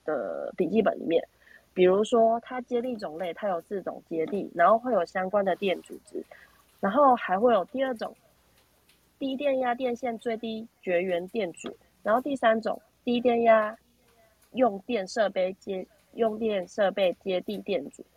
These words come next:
那就都把它写下来。然后，呃，它就真的考出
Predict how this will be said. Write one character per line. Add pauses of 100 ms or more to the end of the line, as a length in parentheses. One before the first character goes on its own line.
那
就
都
把
它
写
下
来。 (560)
然
后， (720)
呃，
它
就
真
的
考
出